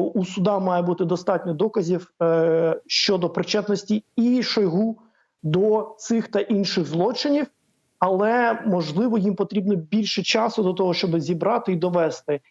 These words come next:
Е, ну і, очевидно, як завжди, розумний прокурор, е, спершу обирає ті справи, в яких він на сто двадцять відсотків впевнений, що він отримає результат. І іде по пріоритетності. Обстріли інфраструктури проводилися відверто.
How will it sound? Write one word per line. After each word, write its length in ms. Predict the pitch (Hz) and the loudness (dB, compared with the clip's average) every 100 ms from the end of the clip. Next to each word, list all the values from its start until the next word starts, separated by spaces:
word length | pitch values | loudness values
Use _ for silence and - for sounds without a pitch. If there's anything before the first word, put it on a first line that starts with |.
| _ _ _ - | _ _ _ -2
Е, 200 | 170 156 | 0 2
ну 120 | 226 | 2
і, 100 | 269 | 2
очевидно, 460 | 233 - 247 262 214 | 0 0 0 0 2
як 180 | 196 160 | 0 0
завжди, 540 | 185 156 180 269 294 | -2 -2 0 2 2
розумний 480 | - 175 202 220 196 | 0 0 0 0 0
прокурор, 560 | 196 - 208 269 262 - | -2 0 0 2 0 0
е, 120 | 185 | 0
спершу 460 | 175 - 240 - 220 | 0 -2 0 0 -2
обирає 340 | 180 196 196 | 2 2 2
ті 160 | 190 196 | 0 -6
справи, 420 | - 208 262 240 | -2 0 2 2
в 60 | 175 | 0
яких 320 | 170 233 208 | -2 -4 -2
він 140 | 202 | 0
на 100 | 190 | 0
сто 380 | 190 190 269 269 | -4 -2 0 0
двадцять 520 | 170 180 196 196 202 | 0 0 0 -2 -4
відсотків 420 | 180 - 180 - | -4 -2 -4 -2
впевнений, 640 | 165 - 214 247 254 240 233 _ _ | -6 -2 0 2 2 0 -2 _ _
що 220 | - - | -4 -2
він 160 | 185 214 | 0 0
отримає 420 | 196 202 196 185 | 0 0 0 2
результат. 520 | 175 156 165 - 147 - _ | 2 0 -2 -2 -6 -6 _
І 280 | 202 185 175 | 0 2 2
іде 460 | 180 190 156 226 240 | 0 -2 0 0 0
по 240 | 240 214 | 0 -2
пріоритетності. 1120 | - 190 185 180 - 165 151 151 - - 147 - _ _ _ - | 0 -2 0 -2 -2 -4 -4 -10 -10 -6 -6 -6 _ _ _ -2
Обстріли 520 | 226 - - 208 202 | -2 -2 -2 0 0
інфраструктури 760 | 190 208 - 190 - 233 208 165 | 0 -2 -2 -6 -2 0 2 0
проводилися 960 | 175 170 214 180 180 170 - 175 156 | 0 0 0 0 0 0 0 0 0
відверто. 880 | 139 175 151 147 165 151 170 254 269 | 0 -2 0 0 2 2 0 0 0